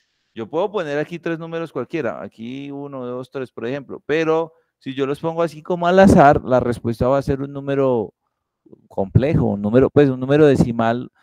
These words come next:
una fracción bien extraña. Como lo que yo quiero es que no sea tan complejo, sino más bien algo más trabajable, porque lo que nos interesa saber es el cómo se hace. Entonces pienso en la solución. Esto que voy a hacer aquí,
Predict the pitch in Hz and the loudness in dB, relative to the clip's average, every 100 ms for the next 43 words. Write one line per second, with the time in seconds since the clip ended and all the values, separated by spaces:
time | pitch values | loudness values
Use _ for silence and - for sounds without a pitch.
0 | _ - 110 131 131 120 113 107 117 127 | _ -8 -2 -2 -2 -4 -6 -6 -6 -8
1 | - 165 165 113 - _ _ _ _ _ | -8 -6 -6 -10 -18 _ _ _ _ _
2 | _ 107 120 117 - 107 107 147 151 165 | _ -20 -20 -20 -20 -20 -16 -12 -10 -8
3 | 151 135 143 151 143 139 - 139 131 143 | -10 -14 -20 -18 -12 -12 -10 -10 -10 -16
4 | 143 131 110 135 120 104 107 107 113 113 | -12 -8 -8 -10 -14 -12 -12 -12 -10 -10
5 | 110 113 110 113 - - 127 127 123 113 | -10 -8 -8 -8 -10 -4 0 0 0 -2
6 | 110 131 113 - 101 98 101 95 101 92 | -4 -10 -14 -12 -10 -10 -10 -12 -14 -14
7 | 98 98 110 110 107 107 110 110 - 113 | -10 -8 -6 -6 -6 -8 -10 -10 -8 -8
8 | 120 120 95 - 120 _ _ _ _ _ | -8 -6 -6 -8 _ _ _ _ _ _
9 | _ _ _ - 120 127 120 143 139 _ | _ _ _ -16 -14 -14 -14 -14 -16 _
10 | 170 170 143 160 180 - 127 123 117 113 | -12 -10 -12 -12 -12 -12 -16 -12 -10 -10
11 | 110 120 214 - _ _ _ _ _ 135 | -14 -14 -16 -16 _ _ _ _ _ -10
12 | - 214 170 139 143 165 160 - 226 208 | -8 -10 -6 -4 -2 -2 -4 -4 -8 -10